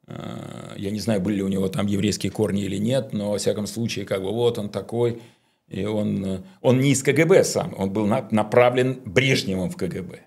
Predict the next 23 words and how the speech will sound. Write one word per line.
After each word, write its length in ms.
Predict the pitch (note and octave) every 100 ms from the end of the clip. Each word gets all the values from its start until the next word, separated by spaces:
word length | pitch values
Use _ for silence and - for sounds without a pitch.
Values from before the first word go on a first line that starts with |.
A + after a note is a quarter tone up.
| _ _
И 60 | -
пятнадцать 600 | - A2+ B2 C#3 C#3 -
лет 220 | C3+ C3+
осуществлял 460 | A2 A2 - C3 B2+
там 180 | A2
партийный 420 | A2+ A2 B2+ B2+ A#2+
контроль 420 | A2+ A2 A#2 A#2
над 140 | A2+
К 100 | A2+
Г 140 | - A#2
Б. 260 | A2 - - _ _ _ _ _ _
А 60 | -
поскольку 440 | D3+ - A#2+ A#2
партия 760 | - - - A#2+ - G#2 G#2 G#2+
и 80 | G#2+
К 200 | - G#2
Г 100 | A2+
Б — 180 | A2+ A2
это 140 | A2
два 220 | G#2 A2+
крыла 320 | - A2 A2
одного 340 | G#2 G#2+ G#2+ A2
орла, 360 | B2 F3+ A3